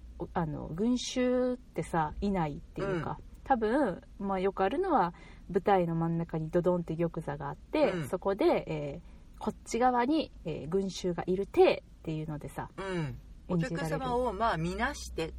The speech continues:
Speaker 2: とかね。
Speaker 1: うん、うん。けど、いるし、みたいな。
Speaker 2: うん。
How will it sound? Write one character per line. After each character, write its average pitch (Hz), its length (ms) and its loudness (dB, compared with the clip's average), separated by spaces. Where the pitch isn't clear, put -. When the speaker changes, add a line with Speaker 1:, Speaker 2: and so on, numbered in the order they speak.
Speaker 2:
と 202 60 -4
か 185 120 0
ね。 175 240 -4
Speaker 1:
う 185 60 -4
ん、 - 20 0
う 185 40 0
ん。 175 260 -2
け 302 160 -4
ど、 262 300 4
い 269 160 10
る 339 140 12
し、 240 240 4
み 165 100 -2
た 151 140 -2
い 147 60 -2
な。 180 80 -2
Speaker 2:
う 190 40 -4
ん。 156 280 -2